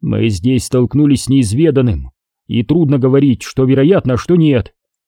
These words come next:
В любом случае, обелиск опасен. Быть может, нас ожидает впереди не светлое будущее, а всеобщее уничтожение». «Отсюда проистекает важный вопрос»,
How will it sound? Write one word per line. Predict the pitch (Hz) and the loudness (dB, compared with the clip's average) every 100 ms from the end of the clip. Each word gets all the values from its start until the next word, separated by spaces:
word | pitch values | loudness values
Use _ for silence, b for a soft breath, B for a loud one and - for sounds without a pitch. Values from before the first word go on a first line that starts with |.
| _ _ | _ _
В | - 107 | -6 -2
любом | 107 123 139 | 0 0 -2
случае, | - 180 156 117 69 - _ _ _ | -2 -2 -2 -4 -8 -12 _ _ _
обелиск | - 104 117 143 - 135 | -6 -2 0 0 0 -4
опасен. | 175 165 - 80 64 _ _ _ _ - | 0 -2 -2 -8 -10 _ _ _ _ -8
Быть | 104 104 | -6 -2
может, | 123 120 123 | 0 0 -2
нас | 147 - | -2 -2
ожидает | 120 127 151 131 | -2 0 0 -2
впереди | - 123 131 160 | -2 -2 0 0
не | 147 | 0
светлое | - 175 165 151 139 | 0 -2 0 0 0
будущее, | 180 139 - 95 69 _ _ _ _ - | 0 0 -2 -8 -10 _ _ _ _ -6
а | 120 | -6
всеобщее | - 123 147 - 139 | -2 -2 -2 0 0
уничтожение». | 139 147 - - 117 196 147 87 67 _ _ _ _ _ _ _ - | 2 2 0 -2 0 2 2 -2 -8 _ _ _ _ _ _ _ -8
«Отсюда | 117 117 123 - - 185 214 208 | -4 0 -2 -4 -6 -4 0 0
проистекает | 190 190 170 190 180 214 196 | 2 0 0 -4 0 2 2
важный | 202 208 170 208 | 2 2 2 2
вопрос», | 202 - 262 131 - | 0 0 2 2 0